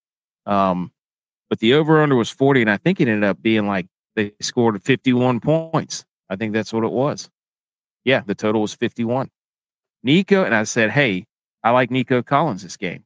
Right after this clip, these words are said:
Guess what? Thirty point six. Anthony Richardson was off to an absolutely historic start before he got hurt, knocked out second game in a row with a concussion. So Colts, uh, Zach Moss had a good game too, but the Colts, there were points here,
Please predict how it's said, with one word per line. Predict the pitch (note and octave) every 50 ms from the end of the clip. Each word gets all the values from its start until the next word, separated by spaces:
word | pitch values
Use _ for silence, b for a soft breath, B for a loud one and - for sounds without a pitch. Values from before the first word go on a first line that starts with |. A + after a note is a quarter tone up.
| _ -
Guess | G#2+ G#2 - -
what? | C#3+ C#3 A2 - -
Thirty | - G#2 G#2+ G#2+
point | - G#2+ A2 A2 G#2
six. | - - C#3+ C#3+ C3 - - _ _ _ _ _ _ _ _ _ -
Anthony | C3+ D3 D3 - D3+ C#3 C3 A#2
Richardson | A#2+ D3 D3+ - C3+ A2 - - A#2+ A2
was | G2+ F#2+ F2 -
off | - G#2+ A2 G#2+ -
to | - A#2+ G#2
an | F#2 _ _ -
absolutely | B2+ A#2+ - - - A2+ G#2+ G#2 G#2 - F#2+ F#2 F2 - _ _ _ _ _ _ _ _ _ _ _ _ _ _ _ _ _ _
historic | - F#2+ - - - - F3 G#3 C4+ B3 D3+ G2+ -
start | - - A#2+ F#2+ F#2 F2+ F#2 - _ _ -
before | G2 - - G#2 G2 F#2+
he | F#2
got | G2 F#2+ F2+ F2
hurt, | - G#2+ G#2 G2 -
knocked | - G2+ G2 F#2+ - A2
out | G2+ F2+ E2+
second | - - G2 F2+ F#2+
game | F#2 F#2+ F#2
in | F2+ F2+
a |
row | F#2 F2 E2+
with | E2
a | E2
concussion. | - F2 F2 - - G2+ - - - - - _ _ _ _ _ _ _ _ _ _ _ _ _ _ _
So | - - - G#2 G2 G2 G2 G2 F#2+ F#2+ F#2+ F#2+ F#2+ F#2+ F#2+ F#2+ F#2 F#2+ F#2 _ _ _ _ _ _ _ _ _ _ _ _ _ _ _ _ _ _ -
Colts, | F3+ G#3 B3+ D#4 - - - - - - - - - -
uh, | C3+ C#3 E3+ E3
Zach | C#3+ D3+ F3 G3+ - E3+
Moss | E3 F#3+ A#3 G3+ -
had | E3 D3 C#3+
a |
good | C3 C3 B2+ B2
game | B2+ B2 B2 A#2
too, | A2+ - D#3 F3 D3+
but | A#2 A#2 G#2 -
the | G2+
Colts, | - - C#3 D#3 F3 F3 - -
there | D3 E3+
were | G#3+ G3+
points | - E3 F#3 G#3 G#3 F#3 -
here, | - A#2+ G#2 G2+ F#2+ F#2